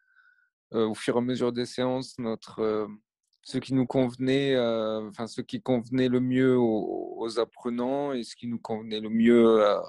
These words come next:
à toi et moi, à Alice. Euh, j'ai l'impression, euh, ouais, que ça s'est fait petit à petit. Donc, euh, maintenant, j'avoue qu'on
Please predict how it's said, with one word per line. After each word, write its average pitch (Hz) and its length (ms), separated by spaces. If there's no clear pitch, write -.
à 98 200
toi 107 380
et 104 80
moi, 123 340
à 92 260
Alice. 104 440
Euh, 92 400
j'ai 107 180
l'impression, 127 840
euh, - 20
ouais, 107 240
que 101 380
ça 104 200
s'est 110 220
fait 123 180
petit - 320
à 101 60
petit. 113 380
Donc, 95 320
euh, 98 140
maintenant, 110 440
j'avoue 110 300
qu'on 104 380